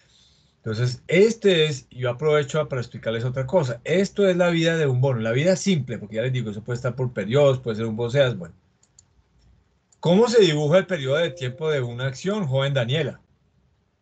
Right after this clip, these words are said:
Una acción también se puede dibujar en su periodo de tiempo.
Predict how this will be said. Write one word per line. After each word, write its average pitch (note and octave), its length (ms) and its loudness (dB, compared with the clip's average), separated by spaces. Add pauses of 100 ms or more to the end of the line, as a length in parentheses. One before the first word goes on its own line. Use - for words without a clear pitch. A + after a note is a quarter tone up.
(480)
Una G#2 200 -10
acción B2+ 360 -2
también E3 260 -2
se C3 140 -2
puede C3+ 220 4
dibujar A#2 480 -2
en A#2 80 -6
su B2+ 120 -6
periodo G2+ 280 -6
de G2 100 -4
tiempo. C#3 480 -2